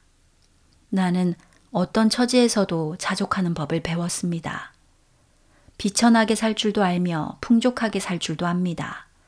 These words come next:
배부르거나 배고프거나 넉넉하거나 궁핍하거나 그 어떤 경우에도 적응할 수 있는 비결을 알고 있습니다. 나에게 능력을 주시는 분에게 힘입어 나는 무슨 일이든지 할 수 있습니다.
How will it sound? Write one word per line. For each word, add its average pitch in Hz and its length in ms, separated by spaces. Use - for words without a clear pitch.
배부르거나 185 840
배고프거나 - 800
넉넉하거나 175 960
궁핍하거나 - 840
그 233 200
어떤 226 300
경우에도 180 600
적응할 220 420
수 - 140
있는 175 320
비결을 156 540
알고 175 260
있습니다. - 680
나에게 214 380
능력을 226 400
주시는 214 340
분에게 185 360
힘입어 185 580
나는 180 440
무슨 220 340
일이든지 170 680
할 208 160
수 - 160
있습니다. - 720